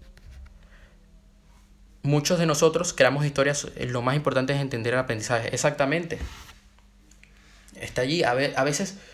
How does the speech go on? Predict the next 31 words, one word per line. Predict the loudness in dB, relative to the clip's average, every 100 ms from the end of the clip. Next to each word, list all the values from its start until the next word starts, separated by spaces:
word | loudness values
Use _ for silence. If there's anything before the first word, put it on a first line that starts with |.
| -20 -20 -20 -20 -20 -18
la | -6 0
otra | 2 2
persona | 2 2 2 2
no | 2 4 6
va | 6
a |
ver | 4
todo, | 0 2 4 2
no | 0 2
va, | 2 2 0 -2
no | -2
va | 0
a |
valorar | 2 2 2 0 0
todo | 0
el | 0
valor | 0 -2
que | -4
tú | -6
tienes | -4 -4 -2 -4 -6 -12 -20 -20 -20 -20 -20 -18
y, | -8 -8 -6 -6 -8 -14 -20 -20 -20 -20 -20 -8
y |
no | -4 -2 2
te | 2
debes | 2 2 0
sentir | -2 -2 -2
menos | 0 0 0 -4
por | 0 0
eso. | -2
No | -4 -2
es, | -4